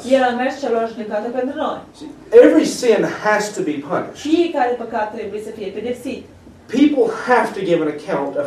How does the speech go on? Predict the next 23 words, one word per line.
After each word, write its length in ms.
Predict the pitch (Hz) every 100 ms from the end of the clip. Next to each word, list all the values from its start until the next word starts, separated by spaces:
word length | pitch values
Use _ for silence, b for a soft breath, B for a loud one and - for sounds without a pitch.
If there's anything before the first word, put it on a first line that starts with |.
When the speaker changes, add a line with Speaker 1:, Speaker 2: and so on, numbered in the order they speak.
| 165
Speaker 2:
how 80 | 151
they 80 | 143 139
break 140 | 117 -
the 60 | 139 170
law. 120 | - - 226
Speaker 1:
Oamenii 320 | 262 277 277 269
trebuie 300 | 240 240 233 233
să 60 | 233
dea 100 | 214 214
o, 20 | 220 - 208
o 20 | 208 208 208 208
socoteală 420 | 233 208 214 196 202 202
despre 200 | - 190 - - 175 -
felul 200 | 233 254
în 60 | 240
care 140 | 214 202 202
ei 120 | 202 208 208
au, 80 | 196
uh, 260 | 196 190 196
încălcat 360 | 226 214 190 214
legea. 240 | 269 - - 175
Speaker 2:
A 20 | - 226
good 160 | 226